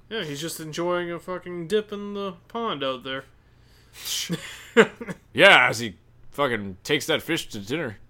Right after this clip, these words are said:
Speaker 1: Yeah. Well, someone's gotta provide food for the family.
Speaker 2: I mean, he was naked. I don't know what the hell he was doing with that fish for, at first, but, you know,
Speaker 1: Well,
Speaker 2: whatever.
Speaker 1: why would you wanna get your clothes wet?
Speaker 2: <laughs> I mean, I guess.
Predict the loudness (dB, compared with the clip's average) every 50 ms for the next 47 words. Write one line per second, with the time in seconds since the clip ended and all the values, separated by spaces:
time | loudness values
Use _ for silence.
0 | -20 -12 -6 -4 -4 -4 -4 -6 -10 -18 -20 -20 -20 -20 -20 -20 -20 -20 -20 -20
1 | -20 -20 -20 -20 -20 -20 -20 -20 -20 -20 -20 -14 -12 -10 -6 -4 -2 -2 -2 0
2 | 0 -2 -2 -2 -4 -2 2 2 2 2 0 -4 -6 -8 -8 -8 -12 -14 -14 -10
3 | -10 -8 -8 -8 -10 -12 -10 2 4 8 8 10 10 10 8 6 6 6 6 6
4 | 6 6 6 6 8 8 8 8 8 6 6 6 4 4 4 4 4 6 4 2
5 | 2 2 2 4 4 2 2 2 0 0 0 2 0 0 0 0 -2 -4 -2 0
6 | 2 2 2 2 2 0 -2 -4 -2 -2 -2 -2 -2 -2 -2 -4 -4 -2 -2 -2
7 | 0 2 2 2 2 0 0 -2 0 0 2 2 0 0 -2 -4 -6 -6 -2 0
8 | 2 2 2 0 -2 -4 -4 -4 -4 -6 -2 6 8 8 10 10 8 8 6 2
9 | 0 -2 -2 0 0 0 -2 -4 -8 -14 -16